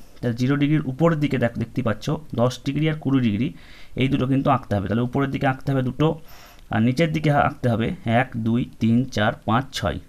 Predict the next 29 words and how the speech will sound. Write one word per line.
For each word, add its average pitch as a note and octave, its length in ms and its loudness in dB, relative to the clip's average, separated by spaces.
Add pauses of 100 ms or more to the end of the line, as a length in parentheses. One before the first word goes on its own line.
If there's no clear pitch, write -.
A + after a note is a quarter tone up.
(120)
ছটা। - 240 -2 (1080)
এই A#2+ 140 0
অক্ষরেখাগুলো B2+ 520 -2
আঁকতে - 220 -10
হবে। A#2+ 120 0 (640)
তাহলে C3 280 2 (640)
উপরের E3 340 4
দিকে C3 240 2
আমাকে B2 240 2
আঁকতে - 240 -6
হবে C#3 120 2 (160)
দুটো, B2 220 -2 (240)
অর্থাৎ C#3 300 0 (340)
দশ G#2+ 120 2 (120)
ডিগ্রি C3 240 0 (120)
আর B2+ 140 -4
কুড়ি B2 220 2
ডিগ্রি। F#2+ 180 0 (360)
দেখতেই C#3 260 -2
পাচ্ছ C3 160 -2
এটা C3 180 -2
নব্বই B2 300 2
লেখা B2+ 200 0
আছে, C3+ 120 -6 (480)
তাহলে A2 240 2
আশিতে C3+ 300 -2
হচ্ছে C3 260 -2 (600)
দশ A#2 120 2 (100)
ডিগ্রি C3 220 4